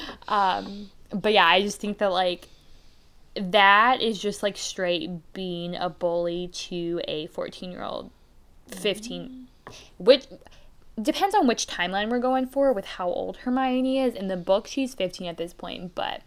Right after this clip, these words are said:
Speaker 1: in the movie, she's fourteen. I guess it doesn't happen in the movie.
Speaker 2: Yeah.
Speaker 1: Um,
Speaker 2: We
Speaker 1: but
Speaker 2: got ahead of
Speaker 1: yeah.
Speaker 2: ourselves a little bit, yeah.
Speaker 1: Yeah, I
Speaker 2: Um,
Speaker 1: just, I hate that so much. And then, like,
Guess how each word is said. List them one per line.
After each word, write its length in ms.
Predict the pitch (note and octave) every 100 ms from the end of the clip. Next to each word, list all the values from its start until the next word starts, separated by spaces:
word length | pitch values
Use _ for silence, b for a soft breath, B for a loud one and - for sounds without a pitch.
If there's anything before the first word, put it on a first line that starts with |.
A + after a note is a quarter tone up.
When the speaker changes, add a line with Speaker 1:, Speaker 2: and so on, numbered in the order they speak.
| -
Speaker 1:
in 160 | - G3+
the 80 | G3
movie, 580 | F3+ F3 E3 E3+ F3 G3
she's 420 | - - - - -
fourteen. 400 | - - - - -
I 100 | A3
guess 160 | A#3 A#3
it 60 |
doesn't 200 | G3 F3+
happen 320 | E3+ E3+ -
in 80 | -
the 40 | -
movie. 260 | - - - -
Speaker 2:
Yeah. 240 | F#3+ E3
Speaker 1:
Um, 420 | - - - - G3 - - - - - - -
Speaker 2:
We 60 | G#3+
Speaker 1:
but 40 |
Speaker 2:
got 120 | F#3 G3 -
ahead 40 |
of 60 | G3
Speaker 1:
yeah. 180 | E3+ F3
Speaker 2:
ourselves 280 | G3 - -
a 40 |
little 180 | - - -
bit, 120 | -
yeah. 80 | - - - - b b b b b b -
Speaker 1:
Yeah, 420 | G#3 F#3 E3+ F3
I 80 | F#3
Speaker 2:
Um, 60 | F#3+
Speaker 1:
just, 400 | G3 - - - -
I 120 | G3
hate 340 | G3 - G3 -
that 360 | G3+ G3+ G#3 -
so 240 | - - G3+
much. 260 | G3 F#3 G#3+
And 100 | G3+
then, 140 | G3
like, 400 | G3 F#3+ F3+ G#3